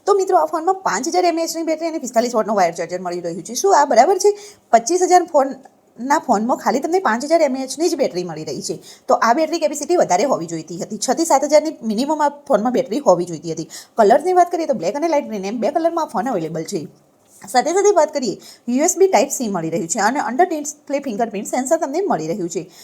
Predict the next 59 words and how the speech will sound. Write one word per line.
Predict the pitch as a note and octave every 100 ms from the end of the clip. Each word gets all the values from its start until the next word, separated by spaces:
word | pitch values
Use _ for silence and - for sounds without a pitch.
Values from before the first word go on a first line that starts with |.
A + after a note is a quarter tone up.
| - -
સાથે | D4 F#4
સાથે | G4+ G#4
વાત | D#4+ A#3
કરવામાં | G3+ F#3+ C4+ D4+
આવે | C#4+ C4+
આ | D4+
ફોનમાં | D4 - G#3 F#3+ C#3 - - - _ _ _ _ _ _ -
તમને, | D4+ D#4 E4+ E4+
અ, | - F#3+ B3 -
ક્યાંથી | D4+ G4+
ખરીદી | F#4 D4+ A#3+
શકો | G#3 F#3+
છો, | F#3 -
તો |
આ | - F4+
ફોન | G4 G4
તમે | F4
Amazon | B3 F#3 A3+ E4
અથવા | F#4
Samsung-ને | F#4+ B3+ B3 G#3
પોતાની | G3 G3 A3
સાઇટ | B3+ E4
ઉપરથી | E4 G3 G3+
ત્રેવીસ | G#3 B3 E4+
એપ્રિલથી | F4+ E4+ A#3 A3+
ખરીદી | A#3 D#3+ D#3
શકો | F#3 F#3
છો. | B3
આ | C#4+
ફોનની | - F#4 G4+
કિંમતની | C#4 G3 F#3 C4+
વાત | D4+ -
કરવામાં | D3+ E3 G#3+ D4
આવે | B3
તો | - - - - -
આ | E4
ફોન | - D#4 D4+
તમને, | C#4+ D4 F3+ D#3 -
અ, | G#3
ત્રેવીસ | F#3 A#3 D4+ F4
એપ્રિલે | E4+ F4 E4+
તમે | D#4
ખરીદો | D4+ A3 A3+ D4+
છો | D4
તો | C4+
બેંક | D#4 F#4
ઓફર | F4+ F#4
સાથે | E4 D#4+
ચોવીસ | - C4 C4
હજાર | D4 D4
નવસો | F#3 G#3
નવ્વાણું, | F3+ E3 B3+
એટલે | C4+ C4
કે |
પચીસ | - G#3 D#4+ A3+
હજારમાં | F#3 G#3 E4
મળી | E3+
શકે | F#3 G3+ G#3
છે | G3